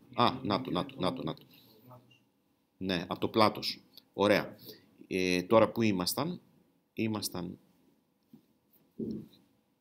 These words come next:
εδώ, οπότε insert cell below. Και λέω τώρα το ίδιο, αλλά βάζω, ε, αντί για την μεταβλητή names, βάζω τη μεταβλητή, μια,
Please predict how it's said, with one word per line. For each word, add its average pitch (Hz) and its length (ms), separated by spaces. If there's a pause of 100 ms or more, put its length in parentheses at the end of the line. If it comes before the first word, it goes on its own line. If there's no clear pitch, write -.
(120)
εδώ, 87 560 (400)
οπότε - 600
insert 107 320 (140)
cell 98 140 (100)
below. 85 400 (680)
Και 113 140
λέω 185 280
τώρα 120 520
το 110 120
ίδιο, 117 500 (680)
αλλά 113 280
βάζω, 175 560 (320)
ε, - 40 (680)
αντί 101 280
για 147 200
την 110 220
μεταβλητή 95 720
names, 127 420
βάζω 151 260
τη - 80
μεταβλητή, 120 600 (320)
μια, 131 500